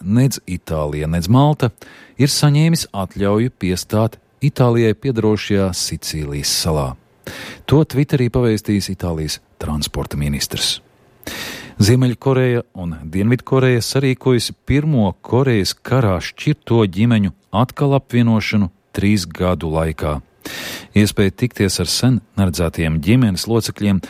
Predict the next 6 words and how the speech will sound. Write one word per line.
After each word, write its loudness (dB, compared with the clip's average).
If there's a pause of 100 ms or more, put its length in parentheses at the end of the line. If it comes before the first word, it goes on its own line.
(200)
piešķirta -2
tikai 0
aptuveni 0 (140)
deviņdesmit 0
cilvēkiem. -2 (1080)
Pāvests 2